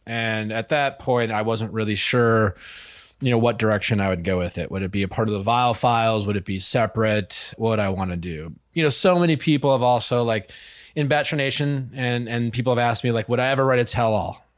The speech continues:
You know, things like that. And it's a, this is not for me from a book standpoint.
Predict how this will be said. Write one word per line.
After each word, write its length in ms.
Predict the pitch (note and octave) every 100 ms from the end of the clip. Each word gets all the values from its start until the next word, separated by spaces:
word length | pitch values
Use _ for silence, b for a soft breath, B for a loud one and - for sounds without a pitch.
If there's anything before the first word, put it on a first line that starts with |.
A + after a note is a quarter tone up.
| _
You 80 | A#2
know, 120 | G#2+
things 300 | G#2 A#2 A2
like 200 | G#2+ G2+
that. 280 | G2+ G2+ G#2+
And 220 | C#3+ G3
it's 160 | G#3+ -
a, 200 | B3 A3+ -
this 240 | A3 -
is 60 | E3
not 340 | C#3+ C#3+ C3
for 160 | - C3+
me 460 | B2 A#2+ B2 B2
from 160 | A#2 A#2+
a 60 | G#2
book 260 | A#2+ A2+
standpoint. 720 | - A#2+ A2+ A2 A2 A2 G#2+